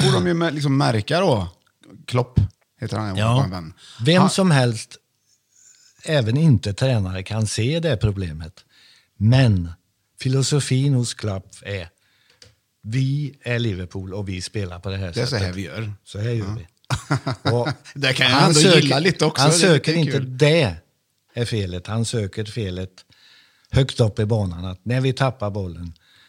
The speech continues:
Speaker 2: Salah och de tre där framme, ta den tillbaks,
Speaker 1: Mm.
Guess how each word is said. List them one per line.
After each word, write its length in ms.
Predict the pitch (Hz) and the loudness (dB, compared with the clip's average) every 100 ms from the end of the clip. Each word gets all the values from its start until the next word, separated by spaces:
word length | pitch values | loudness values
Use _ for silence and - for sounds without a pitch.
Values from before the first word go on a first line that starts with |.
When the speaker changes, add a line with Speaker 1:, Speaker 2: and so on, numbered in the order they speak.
| _ | _
Speaker 2:
Salah 760 | - - 95 92 90 92 95 92 | -12 -6 -6 -6 -8 -8 -8 -8
och 480 | 95 92 90 87 87 | -10 -10 -12 -16 -16
de 260 | 90 92 90 | -12 -8 -8
tre 220 | 101 92 | -8 -10
där 140 | 90 87 | -10 -10
framme, 320 | 101 87 85 _ | -10 -12 -14 _
ta 220 | - 120 | -2 -2
den 160 | 107 104 | 0 -4
tillbaks, 500 | 95 82 80 - - | -8 -12 -16 -18 -12
Speaker 1:
Mm. 160 | 101 | -10